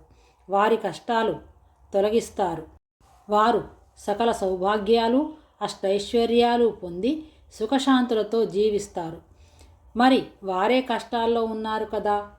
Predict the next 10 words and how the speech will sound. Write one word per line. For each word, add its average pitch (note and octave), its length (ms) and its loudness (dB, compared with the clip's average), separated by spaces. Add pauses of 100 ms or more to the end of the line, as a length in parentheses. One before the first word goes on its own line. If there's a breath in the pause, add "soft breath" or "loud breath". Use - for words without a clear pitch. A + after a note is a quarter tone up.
మాకేం A3 520 0
మేలు A3 300 -2
చేస్తారు G3 560 -2 (140)
అని G3+ 280 -2
మీరు G3+ 260 -2
అడగవచ్చు. F#3 600 -2 (720 soft breath)
మన B3 300 4
తల్లిదండ్రులు B3 640 2 (220)
సమస్యల్లో A3+ 720 -2
ఉంటే G3 500 -2